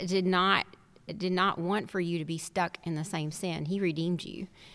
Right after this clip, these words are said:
and he has a life for you. And, um, this, this passage, we don't have to read all of it now, but it's in Ephesians one,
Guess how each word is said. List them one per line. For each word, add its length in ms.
and 120
he 100
has 100
a 80
life 280
for 120
you. 320
And, 380
um, 440
this, 260
this 200
passage, 480
we 80
don't 100
have 100
to 80
read 100
all 180
of 60
it 80
now, 260
but 120
it's 160
in 80
Ephesians 520
one, 400